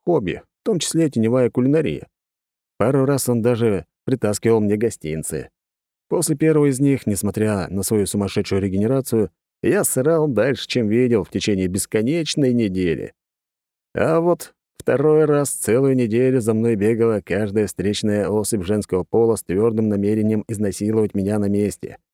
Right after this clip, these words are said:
Тоже ощущение так себе, как я вам скажу.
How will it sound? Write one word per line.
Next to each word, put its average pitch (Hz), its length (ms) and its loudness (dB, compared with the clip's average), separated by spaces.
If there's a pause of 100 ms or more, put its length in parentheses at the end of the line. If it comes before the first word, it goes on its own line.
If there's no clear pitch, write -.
(560)
Тоже 190 400 4
ощущение 120 480 0
так 123 240 0
себе, 92 240 -4
как 85 160 -12
я 87 80 0
вам 85 100 -2
скажу. 87 400 -4